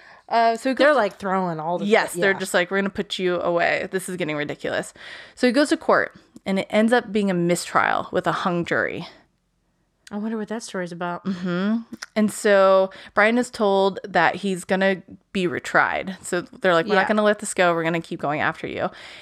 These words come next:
Speaker 1: And so, um, he's at the courtroom and he's, like, telling p-, people around him, he's like, "I'm not going to go down, like, lying down. I'm gonna fight this."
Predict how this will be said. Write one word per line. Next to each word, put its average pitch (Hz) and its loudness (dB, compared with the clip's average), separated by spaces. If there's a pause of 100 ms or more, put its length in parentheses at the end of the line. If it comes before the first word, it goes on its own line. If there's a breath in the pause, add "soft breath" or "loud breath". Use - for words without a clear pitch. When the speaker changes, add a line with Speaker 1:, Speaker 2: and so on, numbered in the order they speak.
(120 loud breath)
Speaker 1:
And 190 -2
so, 185 4
um, 170 0
he's 202 -2
at 190 2
the 226 -4
courtroom 196 2
and 185 0
he's, 180 -4
like, - -2
telling 180 -2 (140)
p-, - -10
people 196 -2
around 180 4
him, 180 -2
he's 180 -4
like, 165 0
"I'm 185 -4
not 190 4
going 190 0
to - -8
go 170 2
down, 139 2
like, 170 2
lying 151 0
down. 135 -2
I'm 180 0
gonna 180 0
fight - -4
this." - -6